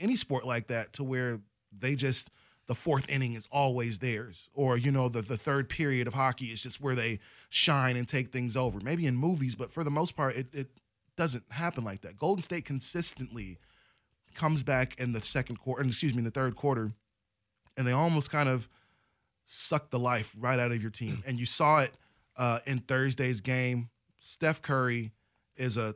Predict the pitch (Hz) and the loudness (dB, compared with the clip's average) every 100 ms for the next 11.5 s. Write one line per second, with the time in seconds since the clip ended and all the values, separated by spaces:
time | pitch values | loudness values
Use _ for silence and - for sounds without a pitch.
0 | - 123 110 - - 147 139 - 113 - | -6 -6 -6 -6 -2 2 2 2 -2 0
1 | 127 120 101 113 131 139 175 - 131 - | 0 0 -4 -6 -2 0 2 0 -2 0
2 | 139 123 120 _ _ _ _ _ _ - | 0 0 -4 _ _ _ _ _ _ 0
3 | 147 120 104 139 139 127 - 147 135 123 | 0 0 0 -2 -2 -8 -6 -2 -2 -2
4 | 113 127 110 104 110 110 104 139 110 95 | -2 -2 -2 -2 -4 -6 -4 -2 -2 -2
5 | 135 208 151 143 143 82 64 _ - 156 | 0 2 4 4 4 0 -10 _ -16 -4
6 | 240 247 135 156 107 90 - _ _ - | 0 2 4 4 4 -2 -14 _ _ -4
7 | 135 180 139 - 165 151 147 110 113 127 | 0 2 0 -4 -6 -4 -2 0 2 2
8 | 131 - 135 131 110 95 95 76 - 113 | 2 0 -2 0 -4 -8 -14 -16 -8 -2
9 | 120 120 117 123 135 110 104 113 - 202 | 2 4 6 6 4 2 -2 -8 0 0
10 | 196 175 180 220 - 247 247 214 226 175 | 0 0 0 2 2 2 2 2 2 4
11 | 208 220 220 190 | 4 4 4 2